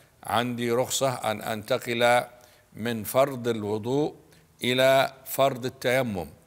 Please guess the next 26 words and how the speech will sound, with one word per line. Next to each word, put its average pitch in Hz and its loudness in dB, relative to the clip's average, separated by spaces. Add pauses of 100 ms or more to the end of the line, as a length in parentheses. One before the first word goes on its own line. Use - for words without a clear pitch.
(360)
والتيمم 123 -2
كما 120 0
هو 113 -2
معروف 110 0
هو 117 -2
أمر 113 -2
سهل 123 0 (280)
ويسير 110 -2
جدًا، 123 -4 (420)
آه، 117 4
وهو 123 4
أن 123 -2
يضرب 127 0
ال-، 110 -2
ال-، 107 -6
ال-، 104 -8
المصلي 123 -4 (1040)
المريض 110 0 (480)
بيديه 131 0
على 120 4
حجر 120 -2
أو 117 2
على 113 4
حائط 123 -2
من 117 -4
حجر 135 0